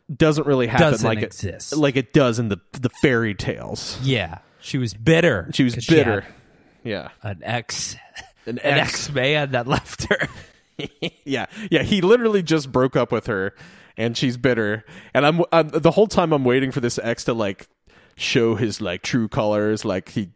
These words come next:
Speaker 1: poops on
Speaker 2: Uh-huh.
Speaker 1: dogs or something. I don't know. But,
Speaker 2: Yeah. <laughs>
Speaker 1: um, and so it's funny 'cause both Katie and I were like, "Actually, she's teaching that girl a valuable lesson. Like, you should focus on school right now. You're in eighth grade.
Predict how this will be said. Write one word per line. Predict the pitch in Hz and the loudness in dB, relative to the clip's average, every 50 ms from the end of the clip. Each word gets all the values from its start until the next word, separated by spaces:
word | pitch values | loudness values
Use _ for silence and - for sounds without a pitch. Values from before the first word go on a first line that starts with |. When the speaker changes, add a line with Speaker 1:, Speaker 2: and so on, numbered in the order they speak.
| _ _ - | _ _ -8
Speaker 1:
poops | - 120 - - - | -8 -6 -4 -2 -2
on | - 131 | 0 0
Speaker 2:
Uh-huh. | 117 | 0
Speaker 1:
dogs | 104 95 101 107 107 110 | 0 -2 -2 -4 -4 -6
or | 104 | -4
something. | 104 - 117 110 - 120 113 113 | -2 -4 -4 -4 -4 -6 -4 -4
I | 104 95 | -4 -4
don't | 95 95 | -4 -4
know. | 95 92 92 | -4 -4 -2
But, | - 160 | 0 0
Speaker 2:
Yeah. | 170 - - - - 170 180 - - - - - - 180 170 - _ _ | 0 0 -2 -4 -8 -12 -18 -18 -20 -18 -10 -6 -6 -6 -6 -8 _ _
<laughs> | _ _ - | _ _ -4
Speaker 1:
um, | 117 120 123 120 117 117 117 113 117 - _ _ _ _ _ - - _ _ _ - - | -2 -2 0 0 -2 -2 -4 -6 -10 -10 _ _ _ _ _ -20 -20 _ _ _ -2 2
and | 156 156 147 147 147 143 - - - | 2 4 4 4 2 0 -2 -4 -4
so | 170 - 185 160 143 131 - - _ _ - | 0 2 4 4 4 2 0 -6 _ _ -6
it's | 185 175 151 - | -4 -4 -2 0
funny | - 185 180 175 156 | 2 2 2 2 2
'cause | - 151 120 | -2 -2 2
both | - 143 151 147 | 4 4 4 4
Katie | - - 156 139 139 | 2 0 0 2 2
and | 131 127 | 2 2
I | 123 123 | 2 2
were | 123 123 | 2 2
like, | 120 113 113 - | 2 2 0 0
"Actually, | 131 - - - - 160 135 | 0 0 0 0 0 0 0
she's | - - 156 - | 0 -2 -4 -4
teaching | - - 175 - - 143 | -4 -6 -6 -4 -2 -2
that | 135 131 120 | -2 -2 -2
girl | 117 117 120 123 131 | 0 0 2 2 2
a | 127 | 0
valuable | 117 113 98 95 107 113 123 135 160 | 0 -2 -2 0 0 0 0 0 0
lesson. | 208 220 - - - 92 85 | 0 -2 -2 -4 -8 -10 -6
Like, | 95 98 98 98 - - - - - - - _ _ _ _ _ _ _ - 151 - - _ _ _ _ _ _ _ - - - | -4 -4 -4 -4 -4 -8 -20 -20 -20 -20 -20 _ _ _ _ _ _ _ -14 -14 -14 -14 _ _ _ _ _ _ _ -20 -14 -6
you | 170 165 143 | -2 -2 0
should | - - 240 262 196 - | 0 0 0 0 -2 0
focus | - 165 131 - 123 - | 0 0 2 0 -2 -4
on | - 104 90 | -4 -6 -6
school | - - - 110 104 | -4 -2 0 0 0
right | 101 98 92 82 | 0 0 -2 -2
now. | 95 92 87 87 98 113 | -4 -4 -4 -4 -2 0
You're | 139 147 | 0 0
in | 147 143 | 0 0
eighth | 143 156 147 - | 0 -2 -2 -2
grade. | - 156 147 135 117 113 117 117 135 139 | -2 0 0 0 0 0 -2 -4 -6 -8